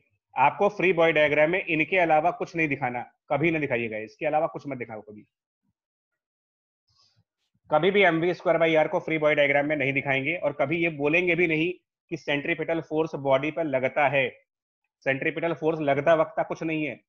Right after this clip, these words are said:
वो सिर्फ एक नाम दिया हुआ है आपने। किसको, किसको नाम दिया है centripetal का?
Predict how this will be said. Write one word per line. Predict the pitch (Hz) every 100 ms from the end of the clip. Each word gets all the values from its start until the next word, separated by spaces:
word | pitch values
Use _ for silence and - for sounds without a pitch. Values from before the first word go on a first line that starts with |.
| _ 131
वो |
सिर्फ | 127 165 165
एक | - 147 143
नाम | 123 135 151
दिया | 147 143
हुआ | 143 143
है |
आपने। | 143 143 156 _ _ _ _ _ _ _ _ _ _ _ -
किसको, | 139 - 165 175 _ _ _ _ _ _ -
किसको | 160 - 190
नाम | 170 165
दिया | 160
है | 160
centripetal | 156 147 147 147
का? | 147 156